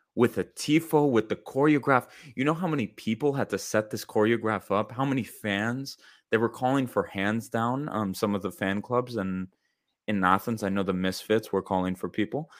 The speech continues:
like, and they're gonna, if they show no effort or they show a lack of running like they did in Frankfurt,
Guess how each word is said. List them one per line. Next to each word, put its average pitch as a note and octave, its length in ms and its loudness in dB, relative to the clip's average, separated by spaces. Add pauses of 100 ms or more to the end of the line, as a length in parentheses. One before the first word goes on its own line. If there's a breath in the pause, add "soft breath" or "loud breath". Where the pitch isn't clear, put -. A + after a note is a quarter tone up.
(220 soft breath)
like, G#2 460 2 (580)
and G#2+ 200 2
they're G#2+ 120 4
gonna, G#2+ 220 -4
if G#2+ 180 2
they G#2+ 160 4
show G#2 260 -2
no F2+ 240 2
effort A#2 480 0
or G2+ 60 4
they G2 120 2
show F2+ 480 2 (400)
a F#2 60 -6
lack F#2 320 6
of F2+ 160 0
running G2 380 0
like F#2+ 140 -2
they G2 160 2
did F#2+ 140 2
in F#2 140 -2
Frankfurt, G#2+ 640 -4